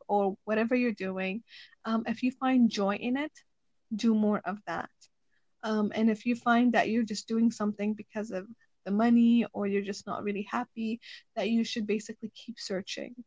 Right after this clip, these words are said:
That, um, that, you know, it's like God created us, but all of us have, um, a talent that we all need to figure out what it is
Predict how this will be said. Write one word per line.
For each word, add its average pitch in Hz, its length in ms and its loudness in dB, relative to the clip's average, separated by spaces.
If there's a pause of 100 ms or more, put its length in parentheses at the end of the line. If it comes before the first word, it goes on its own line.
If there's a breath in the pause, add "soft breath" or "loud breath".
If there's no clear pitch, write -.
(360 loud breath)
That, 208 520 2 (240)
um, 214 600 0 (360)
that, 214 220 2
you 226 120 4
know, 214 180 4
it's 208 200 -4
like 214 140 -4 (180)
God 220 240 2
created 240 380 2
us, 202 340 0 (200)
but 220 240 2
all 233 180 4
of 220 100 2
us 214 180 0
have, 202 600 2 (240)
um, 196 680 -2 (600 loud breath)
a 226 80 -2
talent 208 840 -2 (180)
that 208 200 4
we 220 140 2
all 220 160 4
need 214 280 0
to 214 140 -2
figure 214 440 0
out - 160 2
what 202 140 2
it 190 120 -2
is 185 420 -4